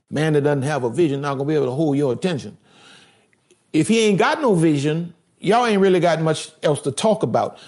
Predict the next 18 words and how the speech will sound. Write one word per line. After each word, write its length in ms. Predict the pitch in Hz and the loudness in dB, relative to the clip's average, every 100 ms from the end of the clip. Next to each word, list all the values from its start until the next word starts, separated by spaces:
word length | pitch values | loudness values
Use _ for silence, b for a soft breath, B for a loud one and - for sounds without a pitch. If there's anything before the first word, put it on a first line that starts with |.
| B | B
But 140 | 160 151 | 2 2
if 140 | 139 | 2
he 140 | 156 | 0
has 300 | 127 131 120 | 0 0 0
a 60 | 110 | 0
vision, 760 | 98 101 202 202 208 220 233 277 _ b b b b | -2 2 4 4 2 0 -2 -8 _ b b b b
he 160 | - 160 | 0 2
has 240 | 151 127 | 2 2
a 60 | 117 | 0
grind, 640 | 98 151 175 175 185 208 | 2 2 2 0 0 2
he 100 | 175 | 2
has 180 | 156 127 | 2 2
a 40 | 120 | 0
work 420 | 104 156 202 202 | 2 2 2 2
ethic, 520 | 180 185 214 214 - b b b | -2 0 -4 -4 -10 b b b
come 200 | 175 220 | -2 2
on 200 | 254 202 | 2 2
now, 380 | 156 135 156 | 0 -2 -4